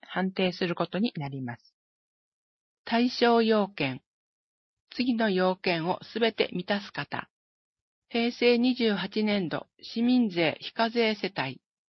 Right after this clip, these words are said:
配偶者、世帯外も含めてが、平成二十八年度市民税非課税。預貯金など、有価証券、投資信託を含むが、単身の場合、一千万円以下、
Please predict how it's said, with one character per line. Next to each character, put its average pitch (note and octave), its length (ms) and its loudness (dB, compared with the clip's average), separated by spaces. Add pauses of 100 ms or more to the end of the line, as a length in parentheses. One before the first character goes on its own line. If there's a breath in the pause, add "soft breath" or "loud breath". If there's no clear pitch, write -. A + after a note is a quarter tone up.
(500)
配 A3+ 320 4
偶 A3 220 4
者、 - 340 0
世 G3 240 -4
帯 A3 200 6
外 F3+ 200 4
も D#3+ 140 2
含 - 200 -4
め C#3+ 120 0
て A#2+ 160 -2
が、 B2+ 200 2
平 A3+ 240 2
成 A3 240 2
二 A3 160 4
十 G3+ 160 2
八 E3 280 -2
年 E3 240 0
度 - 160 0
市 - 180 0
民 A3 260 6
税 D3 300 2
非 - 140 -12
課 F#3+ 160 0
税。 B2+ 360 -6 (920)
預 F#3+ 220 0
貯 A#3+ 40 -2
金 E3+ 240 0
な C3+ 140 -2
ど、 B2+ 160 -4 (240)
有 A3 220 4
価 A3+ 180 0
証 G3+ 320 0
券、 B2 240 -4 (200)
投 A3 200 0
資 A3 140 -2
信 G#3+ 240 0
託 F#3+ 280 -4
を D#3 100 2
含 C#3 300 -8
む C3 60 -8
が、 B2+ 180 -6 (220)
単 G3+ 240 -2
身 G3+ 280 -4
の G3 100 0
場 D#3 200 -2
合、 C#3+ 100 -4 (300)
一 E3+ 140 -8 (100)
千 G#3 240 0
万 G3 300 -2
円 F3 220 -2
以 D#3 100 -10
下、 - 240 -6